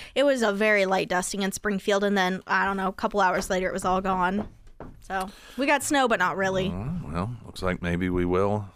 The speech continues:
Speaker 1: Maybe.
Speaker 2: eventually.
Speaker 1: I'll have to look, see what
Speaker 2: Possibly,
Speaker 1: day it
Speaker 2: yeah. I, and I don't know what the, how much or the likelihood. I'm guessing it's not anything significant because everyone's not talking about
Speaker 1: Yeah,
Speaker 2: it.
Speaker 1: I'm thinking it's next
Speaker 2: Flip it
Speaker 1: week.
Speaker 2: out.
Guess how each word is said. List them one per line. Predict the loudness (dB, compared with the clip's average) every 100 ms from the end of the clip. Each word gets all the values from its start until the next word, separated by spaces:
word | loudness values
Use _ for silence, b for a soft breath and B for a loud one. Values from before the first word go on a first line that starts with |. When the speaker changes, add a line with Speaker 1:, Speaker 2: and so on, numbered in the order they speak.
| b b -20 -20 _ -20
Speaker 1:
Maybe. | -20 -18 -14 -6
Speaker 2:
eventually. | -4 0 0
Speaker 1:
I'll |
have | -2
to | -4 -6
look, | -2 -2 -4
see | -8 -6 -2
what | 0
Speaker 2:
Possibly, | 0 0
Speaker 1:
day | 0 0
it | 0
Speaker 2:
yeah. | 0 -2 -4 -4
I, | -2 0
and | 0 2
I | 2
don't | 0
know | 0
what | 0 0
the, | -2 -4 -6
how | -4
much | -2 -2 -2 -4
or | -8
the | -4
likelihood. | -2 -2 -2 -4 -2
I'm | -2
guessing | 0 0 0 -2
it's | -2 -2
not | -2
anything | -2 -6 -8
significant | -8 -6 -6 -4 -6 -8
because | -8 -6
everyone's | -4 -4 -6 -10
not | -12 -10
talking | -8 -8 -8
about | -6 -2
Speaker 1:
Yeah, | 0
Speaker 2:
it. |
Speaker 1:
I'm | -2
thinking | -2 -2 -2
it's | -4 -6
next | -8 -8 -6
Speaker 2:
Flip | 0 2 2
it | 2
Speaker 1:
week. | 2
Speaker 2:
out. | 4 4 2 -2